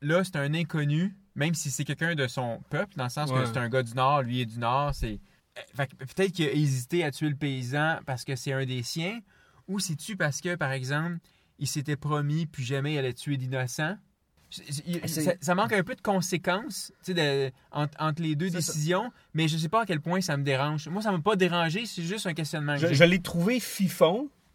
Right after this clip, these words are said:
Speaker 2: mais ça va avec le personnage aussi, puis de toute façon, il pouvait pas rester avec eux autres indéfiniment, tu sais.
Speaker 1: Mm.
Speaker 2: C'est, c'est drôle, c'est que j'avais, c'est peut-être, peut-être que je suis romantique, là, mais c'est que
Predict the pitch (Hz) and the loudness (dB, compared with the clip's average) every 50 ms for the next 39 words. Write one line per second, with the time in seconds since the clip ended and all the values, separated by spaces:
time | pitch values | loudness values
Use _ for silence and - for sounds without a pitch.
0 | _ _ _ _ _ 131 135 135 - - 165 160 190 208 180 165 147 160 143 156 | _ _ _ _ _ 0 0 2 4 4 4 4 4 2 2 2 0 0 0 0
1 | 147 - - 156 151 156 160 165 151 135 131 120 - - 240 240 - 202 135 123 | 0 0 0 0 2 2 2 0 0 -2 -4 -6 -6 -8 -8 -6 -2 -2 -2 -2
2 | - - 147 131 - - 202 220 208 - _ _ _ _ _ _ _ _ _ - | -2 -2 -2 -2 -2 -2 -4 -6 -6 -8 _ _ _ _ _ _ _ _ _ -12
3 | 123 - 165 147 196 190 190 170 - 190 170 165 156 160 151 175 180 - 131 131 | 2 2 2 2 4 0 0 0 2 2 2 2 2 0 0 0 -2 -2 -2 -2
4 | 131 131 127 - - 147 135 127 123 127 127 123 113 107 101 - 131 139 170 175 | 0 0 -2 -4 -4 -4 -2 0 0 0 0 -2 -4 -6 -6 -8 -8 -8 -6 -4
5 | 160 160 147 147 - - - - _ _ - 151 147 - 147 139 - 156 151 160 | -4 -4 -4 -6 -12 -20 -20 -20 _ _ -4 -4 -2 -2 -2 -4 -2 2 4 4
6 | 190 202 190 - 156 139 - 147 139 131 131 131 131 131 131 135 131 - - _ | 4 2 0 -4 -6 -4 0 0 2 4 4 4 4 4 2 2 0 -4 -8 _
7 | _ - 131 127 131 127 123 127 139 143 139 131 113 123 - - - 160 156 147 | _ -12 -6 2 4 4 6 6 4 2 2 0 -2 -4 -6 -6 -2 -2 -2 -2
8 | - - _ - 131 113 - - 113 - - - 120 107 110 107 107 101 98 - | -4 -10 _ -6 -6 -6 -4 -6 -8 -4 0 0 2 2 4 2 2 0 -2 -4
9 | - 208 220 - 214 208 190 151 131 - 139 135 | -8 -10 -6 -6 -6 -4 -4 -4 -6 -6 -10 -12